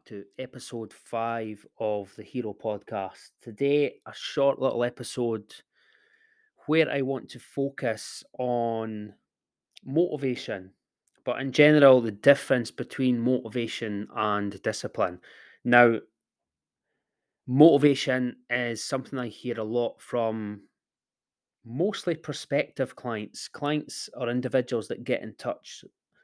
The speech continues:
inquiring about coaching, looking to make change to their health and fitness goals, but motivation for them seems to be a big barrier.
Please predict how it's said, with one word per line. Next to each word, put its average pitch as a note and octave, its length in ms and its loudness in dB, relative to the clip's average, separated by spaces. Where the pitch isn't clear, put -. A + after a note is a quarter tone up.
inquiring C3 560 0
about G#2+ 280 -4
coaching, F#2+ 580 -10
looking D3+ 420 2
to D3+ 140 -2
make C#3 300 0
change A#2+ 340 -4
to A2 140 -10
their G#2+ 100 -2
health A2+ 240 0
and A2 100 -10
fitness G2 360 -6
goals, G#2+ 580 0
but A2+ 260 4
motivation C#3+ 760 4
for B2 180 -8
them A2 560 -4
seems D3 500 -6
to C3+ 100 -8
be A#2+ 320 -4
a A#2 60 -12
big A#2 240 -6
barrier. G#2 460 -2